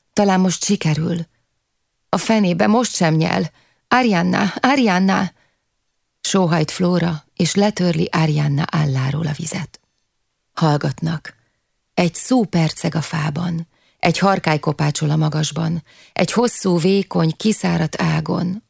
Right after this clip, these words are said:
A hang messze remeg a tájon, összeborzolja a cédrusok ágait. "Na és most mi lesz?"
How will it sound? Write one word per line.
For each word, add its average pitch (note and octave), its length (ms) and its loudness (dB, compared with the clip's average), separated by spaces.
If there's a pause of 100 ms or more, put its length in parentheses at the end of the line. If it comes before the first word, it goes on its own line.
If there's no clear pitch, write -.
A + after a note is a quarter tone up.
A F3+ 80 2
hang F3 320 2
messze F3 400 0
remeg D#3+ 260 2
a E3 80 0
tájon, E3 560 -2 (280)
összeborzolja C#3+ 840 0
a C3+ 60 0
cédrusok D#3 640 -4
ágait. E3 640 -6 (960)
"Na E3 200 2
és F3 240 -2
most F3 200 0
mi G3+ 120 2
lesz?" - 440 -2